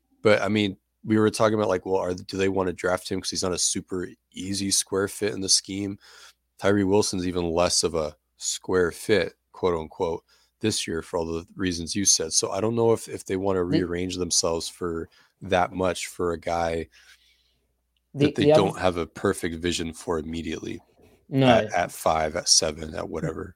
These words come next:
Speaker 2: What I would say is Seattle will, 'cause the N F L is largely nickel, Seattle will still play nickel, right? Like, there,
Speaker 1: Right.
Speaker 2: there, there's no reason to think that their run defense will be as bad as it was this past year. So, along with the fact that teams are largely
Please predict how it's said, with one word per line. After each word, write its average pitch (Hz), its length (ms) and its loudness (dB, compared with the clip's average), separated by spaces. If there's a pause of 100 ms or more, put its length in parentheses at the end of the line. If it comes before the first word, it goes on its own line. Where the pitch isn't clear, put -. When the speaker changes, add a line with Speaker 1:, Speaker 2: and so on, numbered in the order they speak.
(120)
Speaker 2:
What 165 220 8
I 175 40 8
would 175 160 8
say 139 260 6
is 131 280 2
Seattle 156 400 4
will, 135 560 6
'cause 131 140 -2
the 139 80 2
N 135 100 0
F 127 140 -6
L 123 140 4
is 117 100 -2
largely 117 400 0
nickel, 107 400 -8
Seattle 127 380 -4
will 120 200 -2
still 120 240 -6
play 113 220 -6
nickel, - 500 -14
right? 110 300 -12
Like, - 440 -12
there, 123 200 4
Speaker 1:
Right. 78 180 6
Speaker 2:
there, 127 400 -4
there's 127 160 -4
no 143 140 2
reason 127 400 2
to - 40 -10
think 131 260 -6
that 127 80 -4
their 120 120 0
run 120 220 -2
defense 117 380 -8
will 113 80 -8
be 113 100 -4
as 104 60 -6
bad 117 260 -2
as - 80 -12
it - 60 -8
was 107 160 -12
this 101 120 -16
past - 380 -12
year. 131 300 4 (680)
So, 180 380 6 (800)
along 139 220 4
with 135 80 2
the 131 40 -4
fact 123 200 0
that 117 100 -6
teams 120 300 -2
are 117 120 0
largely 120 600 0